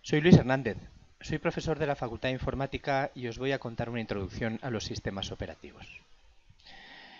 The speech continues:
El sistema operativo es el software básico de un sistema informático. Todas las computadoras tienen un sistema operativo del tipo que sea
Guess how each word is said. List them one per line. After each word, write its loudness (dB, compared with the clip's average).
El -4
sistema 6
operativo 2
es 0
el 4
software 6
básico 4
de 4
un -4
sistema -2
informático. -4
Todas 0
las -2
computadoras -2
tienen -8
un -6
sistema -6
operativo -8
del -14
tipo -2
que -8
sea -4